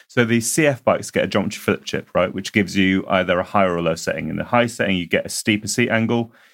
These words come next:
you get a slightly higher bottom bracket, and you get a steeper head angle, uh, but a, and a touch longer reach. In the low setting, you get a slightly shorter reach because geometry. You get a slacker head angle, slacker seat angle, lower B B. The A L one,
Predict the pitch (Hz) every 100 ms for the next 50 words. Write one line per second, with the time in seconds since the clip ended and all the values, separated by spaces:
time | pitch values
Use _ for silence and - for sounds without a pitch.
0 | _ 90 101 - 104 90 - 82 85 107
1 | 120 139 143 110 92 95 - - 101 101
2 | - 90 90 - - 98 82 85 85 -
3 | _ _ _ _ _ _ _ _ _ _
4 | _ _ _ _ _ 98 90 87 101 98
5 | 98 95 - - - - 92 87 87 85
6 | - - _ _ _ _ _ 98 95 104
7 | 117 113 - 80 92 82 - - - 120
8 | 101 - 90 95 143 127 - - 82 -
9 | _ 85 87 - 113 117 110 - - -
10 | - - 107 107 107 101 98 95 92 92
11 | 90 - 95 - - 87 80 85 85 87
12 | 85 80 80 85 82 87 82 - _ _
13 | _ _ 110 113 127 127 110 87 80 95
14 | 107